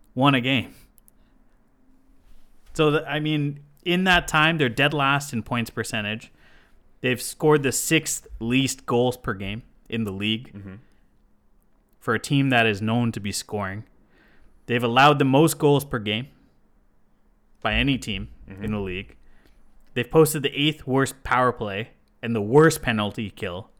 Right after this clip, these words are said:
Speaker 1: in the league. And the shooting percentage is worse. At, at, at this point, if you haven't won a game as a head coach since December first,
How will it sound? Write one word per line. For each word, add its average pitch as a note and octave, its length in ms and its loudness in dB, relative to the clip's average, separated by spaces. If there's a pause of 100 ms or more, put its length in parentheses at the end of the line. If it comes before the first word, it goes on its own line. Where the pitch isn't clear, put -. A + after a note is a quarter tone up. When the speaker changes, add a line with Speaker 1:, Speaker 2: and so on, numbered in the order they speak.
(140)
Speaker 1:
in G#2 120 -6
the G2+ 80 -8
league. G2 440 -12 (1300)
And C3 160 0
the C3 60 2
shooting F#3+ 320 2
percentage A#2+ 360 -4
is - 80 -10
worse. F#2 220 -8 (200)
At, C#3+ 440 -10
at, D#3 180 -4
at C#3 180 -10
this A#3+ 200 6
point, G3 500 0 (260)
if - 100 -20
you D#3+ 140 -4
haven't F#3+ 400 2
won D3+ 220 2
a D3+ 60 0
game C3 300 0
as B2 60 0
a G2+ 80 0
head C3+ 240 -6
coach D#3 260 -2
since A#2 220 -8
December A#2 280 -6
first, D#3 400 -6